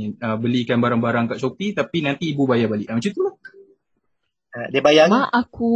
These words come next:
Speaker 1: Ya.
Speaker 3: mak
Speaker 1: Ah.
Speaker 3: aku suruh belikan
Speaker 2: <laughs>
Speaker 3: ikan bilis,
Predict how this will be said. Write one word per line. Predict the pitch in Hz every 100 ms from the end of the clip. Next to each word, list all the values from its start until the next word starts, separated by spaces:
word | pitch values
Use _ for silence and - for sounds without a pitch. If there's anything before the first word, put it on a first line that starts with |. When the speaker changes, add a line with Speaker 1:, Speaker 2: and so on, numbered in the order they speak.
| 240
Speaker 1:
Ya. | 240 202 175 131
Speaker 3:
mak | 185 226 -
Speaker 1:
Ah. | -
Speaker 3:
aku | 220 277
suruh | - 233 226
belikan | 190 214 220 233 -
Speaker 2:
<laughs> | - - 190 214 214
Speaker 3:
ikan | 202
bilis, | 202 196 208